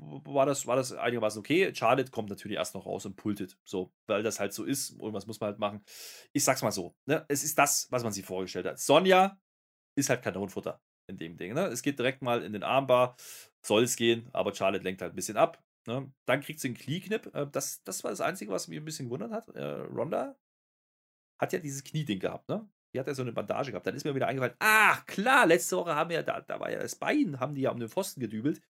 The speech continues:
Hatte man, hätte man vielleicht auch noch mal zeigen können, dann wär's ein bisschen klarer gewesen. Das war das einzige Ding, wo man mal ganz kurz so getan hat, es könnte Sonja hier irgendwas holen. Gibt dann noch so einen, so einen Shining Wizard, der war ganz schön nah am Kinn, muss ich sagen. Das sah auch interessant aus. Naja, ansonsten,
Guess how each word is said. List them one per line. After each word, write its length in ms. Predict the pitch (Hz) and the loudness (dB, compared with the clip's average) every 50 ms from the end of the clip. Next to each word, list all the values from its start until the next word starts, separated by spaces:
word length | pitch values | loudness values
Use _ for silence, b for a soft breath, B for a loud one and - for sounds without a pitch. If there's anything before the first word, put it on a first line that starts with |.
| b b b b b _ _ - | b b b b b _ _ 0
Hatte 160 | 135 - 156 | 0 2 2
man, 100 | 139 123 | 4 4
hätte 220 | 123 156 - 220 | 6 6 6 8
man 80 | 175 143 | 8 8
vielleicht 180 | 131 135 147 | 8 8 6
auch 60 | 123 131 | 6 4
noch 60 | 120 | 2
mal 100 | 113 - | 2 4
zeigen 240 | - 110 110 117 101 | 4 4 4 4 2
können, 220 | 95 92 85 78 | 0 -2 -2 -2
dann 120 | - 92 | -4 -2
wär's 160 | 101 101 110 - | 0 0 -2 -2
ein 60 | 110 | -4
bisschen 160 | - 101 95 | -6 -4 -2
klarer 240 | 92 98 107 120 113 | 2 2 4 4 2
gewesen. 340 | 107 107 107 107 110 107 _ _ _ _ _ _ - | 2 0 -2 -2 -6 -12 _ _ _ _ _ _ -4
Das 160 | 107 - 120 | -2 0 0
war 60 | 107 | 0
das 100 | 101 - | 0 2
einzige 260 | 82 104 107 117 110 | 0 0 0 -2 -2
Ding, 200 | 101 110 113 107 101 | -2 -4 -4 -4 -4
wo 80 | 104 | -6
man 120 | 104 98 92 | -4 -2 -2
mal 100 | 98 95 | -2 0
ganz 320 | 110 110 127 139 - - | 2 2 2 2 2 0
kurz 180 | - 120 117 - | 0 -2 0 0
so 100 | 120 107 | -2 -2
getan 260 | 104 - 104 107 110 | -2 -2 0 0 0
hat, 140 | 107 101 - | 0 0 -2
es 160 | 76 95 - | -6 -6 -4
könnte 220 | - 107 104 110 | -4 -4 -4 -4
Sonja 260 | 92 101 101 110 104 | -4 -4 -2 -2 -2
hier 140 | 95 98 90 | -2 -2 -2
irgendwas 300 | 101 107 101 92 - - | -2 -2 -2 -4 -4 -4
holen. 280 | 92 98 107 110 110 - _ _ _ b b b - | -4 -2 -2 -4 -4 -8 _ _ _ b b b -10
Gibt 100 | - - | -6 -4
dann 120 | 113 104 101 | -2 -2 -2
noch 140 | 98 - - | -2 -6 -6
so 140 | - 95 | -8 -10
einen, 180 | 90 87 87 - | -8 -8 -10 -12
so 80 | - 90 | -12 -12
einen 100 | 95 95 | -12 -10
Shining 320 | - - 92 92 92 92 | -8 -6 -4 -4 -4 -4
Wizard, 400 | 90 104 120 117 101 - 82 - | -6 -2 -2 -2 -2 -2 -6 -6
der 140 | - 90 92 | -6 -4 -2
war 180 | 92 92 95 87 | -2 -4 -4 -4
ganz 160 | - 98 - | -6 -8 -6
schön 160 | - 95 92 | -8 -8 -4
nah 180 | 90 90 95 90 | -2 -2 -2 -2
am 100 | 90 80 | -4 -6
Kinn, 220 | - - 95 101 | -8 -10 -10 -8
muss 140 | 98 92 90 | -8 -10 -10
ich 80 | 90 - | -10 -8
sagen. 280 | - 90 92 98 92 90 | -6 -6 -6 -8 -10 -10
Das 180 | 90 85 - | -10 -10 -10
sah 120 | - - - | -8 -8 -8
auch 140 | - 98 | -8 -8
interessant 380 | 104 98 95 92 98 95 98 - | -8 -8 -8 -6 -6 -6 -6 -4
aus. 260 | - 98 98 - - _ _ - B B B B B B B B B - | -4 -4 -4 -4 -6 _ _ -18 B B B B B B B B B 4
Naja, 160 | 123 135 131 127 | 8 8 8 8
ansonsten, 480 | 127 110 107 113 - - 120 110 - | 8 6 2 0 -2 -4 -8 -8 -10